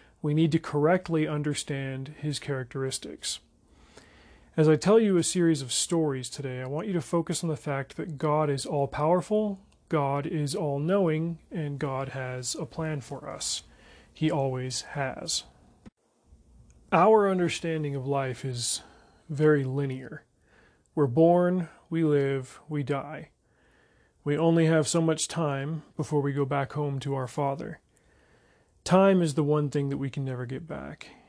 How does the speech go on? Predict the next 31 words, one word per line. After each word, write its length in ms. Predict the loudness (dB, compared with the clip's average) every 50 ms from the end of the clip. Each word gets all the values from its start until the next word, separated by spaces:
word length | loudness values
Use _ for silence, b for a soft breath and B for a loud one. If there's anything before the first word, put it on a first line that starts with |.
| _
You 100 | -10 -10
can't 320 | -4 0 0 2 2 0 -2
stockpile 800 | -4 -4 0 4 4 4 4 2 -2 -2 -2 0 0 0 0
it, 220 | 0 0 -2 -2 -6 -14 -18 -12
you 100 | -12 -10
can't 280 | -6 -4 -4 -6 -6 -4
purchase 400 | -2 -2 -2 0 -2 -2 -2 -4
it 100 | -4 -2
for 140 | -2 -2 0
the 80 | -2
future, 500 | -2 -2 -2 -2 -2 -2 -2 -2 0 0
and 540 | 0 -2 -2 -4 -4 -2 -4 -4 -4 -4 -4
all 200 | 0 2 2 4
you're 220 | 4 4 4 4 4
really 240 | 4 2 2 0
guaranteed 540 | 0 0 0 0 0 0 -2 -4 -6 -4 -4
to 80 | -4 -4
have 480 | -2 -2 -2 -2 -2 -4 -6 -8 -8
is 420 | -8 -6 -6 -4 -6 -6 -6 -8 -8
now, 640 | -6 -6 -4 -4 -4 -6 -6 -8 -10 -14 -14 -16 _ _ _ _
at 160 | -6 -4 -2
least 240 | 0 0 0 0 -2
from 220 | -2 -2 -2 0 0
our 200 | 0 -2 0 0
mortal 360 | 0 0 0 0 0 -2 -4
perspective. 680 | -4 -6 -6 -4 -6 -6 -6 -8 -8 -10 -10 -10 -12 _ _ _ _ _ _ _ _ _ _ _ _ b b b b b b b b b b b b b -2
But 200 | -2 0 4 6
God 400 | 8 8 8 8 6 6 4 2
is 120 | 0 -2
not 220 | -4 -4 -4 -4
mortal. 480 | -2 0 2 2 2 2 -2 -6 -12